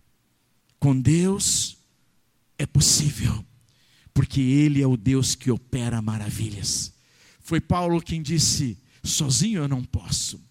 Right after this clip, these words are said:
mas com Deus eu posso, porque eu sei que eu posso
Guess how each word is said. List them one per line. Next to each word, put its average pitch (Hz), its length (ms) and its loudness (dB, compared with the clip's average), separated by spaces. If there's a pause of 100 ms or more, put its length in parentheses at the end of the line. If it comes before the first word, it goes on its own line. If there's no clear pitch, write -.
(920)
mas 135 200 -2
com 131 200 4
Deus 170 320 -2
eu 151 80 0
posso, 87 680 -6 (300)
porque 117 280 -6
eu 123 280 0
sei 170 560 6
que - 180 -10
eu 110 140 -4
posso 214 720 2